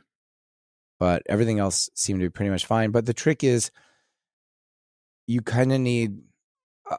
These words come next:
a lot of times you're gonna work with something that maybe doesn't have an M one version of the package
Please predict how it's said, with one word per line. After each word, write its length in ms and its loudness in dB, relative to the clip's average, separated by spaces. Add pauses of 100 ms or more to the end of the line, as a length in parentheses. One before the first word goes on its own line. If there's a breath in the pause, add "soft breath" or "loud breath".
a 60 4
lot 160 4
of 60 -4
times 320 -2
you're 100 0
gonna 180 2
work 240 0
with 100 -4
something 440 -2
that 140 0
maybe 480 2 (320)
doesn't 280 0
have 600 -4 (180)
an 200 -6
M 220 0
one 260 0
version 580 0
of 160 -6
the 80 -6
package 580 -6